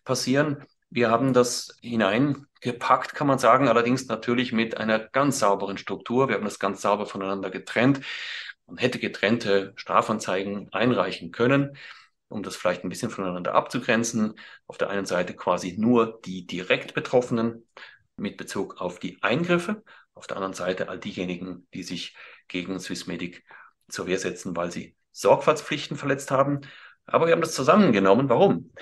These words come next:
Die Staatsanwaltschaft will in der Regel auch wissen, was ist denn hier überhaupt der Grund für eine solche Strafanzeige? Wer will hier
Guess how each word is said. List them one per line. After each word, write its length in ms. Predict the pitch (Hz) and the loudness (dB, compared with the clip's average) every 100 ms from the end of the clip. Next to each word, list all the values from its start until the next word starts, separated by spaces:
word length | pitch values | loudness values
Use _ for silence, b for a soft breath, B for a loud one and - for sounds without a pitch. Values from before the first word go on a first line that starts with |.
| B B B B _ | B B B B _
Die 60 | 127 | -2
Staatsanwaltschaft 1160 | - 147 147 127 123 127 113 - - - - _ | 4 4 4 4 2 2 -2 -4 -14 -14 -14 _
will 340 | - 165 - - _ _ | -2 0 -2 -10 _ _
in 160 | 180 185 | 2 6
der 140 | 117 | 6
Regel 200 | 117 120 | 6 6
auch 180 | 92 98 | 4 2
wissen, 480 | 104 - 98 92 - B B B | -4 -4 -2 -4 -6 B B B
was 200 | - 131 | 2 2
ist 200 | 123 - | 2 -2
denn 80 | 104 | -2
hier 200 | 101 107 | 2 2
überhaupt 680 | 98 92 95 92 - - - B B _ - | 2 4 6 4 2 -8 -10 B B _ -8
der 80 | 101 | -4
Grund 360 | - 127 104 | 4 4 4
für 220 | - - 90 | 0 -4 -4
eine 100 | 87 | -4
solche 220 | 87 92 | -6 -4
Strafanzeige? 840 | - 80 90 80 85 78 76 - B B B B _ - | 0 0 0 -4 -4 -4 -6 -14 B B B B _ -16
Wer 300 | - 104 113 | 2 6 6
will 140 | 107 | 4
hier 480 | 107 104 101 95 92 | 2 2 6 6 4